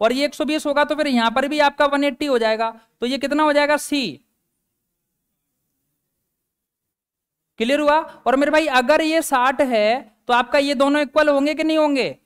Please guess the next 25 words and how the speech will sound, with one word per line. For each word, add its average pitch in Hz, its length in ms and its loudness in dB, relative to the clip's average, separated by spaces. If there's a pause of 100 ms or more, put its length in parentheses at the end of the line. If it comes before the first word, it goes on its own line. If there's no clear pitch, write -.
(160)
तो 233 60 -2
फिर 262 120 -2
यहां 254 160 2
पर 269 120 0
ये 285 120 -2
भी 294 80 -6
कितना 302 240 -2
हो 302 100 2
जाएगा, 294 320 2 (580)
मतलब 294 360 0
इसमें 302 300 0
एक 277 200 0
सौ 302 160 -2
बीस, 302 340 -2
सिक्सटी 302 320 -6
और 294 100 -2
सिक्सटी, 240 340 -6
आंसर 262 300 0
सीधा 285 260 -2
सीधा 285 200 -4
मिल 277 140 0
रहा 285 80 2
है 285 80 0
कौन 285 220 0
सा? 294 160 2